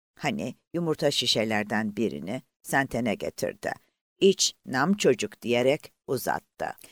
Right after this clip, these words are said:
Senten suyu hemen hemen isteksiz yudumlarla içti. Her damlanın ne büyük çabalarla elde edilmiş olduğunu bildiğinden hevesi kaçıyordu.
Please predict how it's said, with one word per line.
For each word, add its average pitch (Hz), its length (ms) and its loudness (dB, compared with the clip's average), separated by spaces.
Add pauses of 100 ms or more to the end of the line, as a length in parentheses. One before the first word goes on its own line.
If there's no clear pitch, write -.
(220)
Senten 220 460 2
suyu 143 300 0
hemen 170 300 4
hemen 123 220 -2
isteksiz 139 640 -2
yudumlarla 127 600 0
içti. - 420 -4 (280)
Her 180 340 4
damlanın 107 600 -4 (200)
ne 202 180 6
büyük 165 280 4
çabalarla 135 580 2
elde 120 360 4
edilmiş 120 420 0
olduğunu 117 520 -2
bildiğinden 107 760 -6 (120)
hevesi 170 400 2
kaçıyordu. 85 720 -2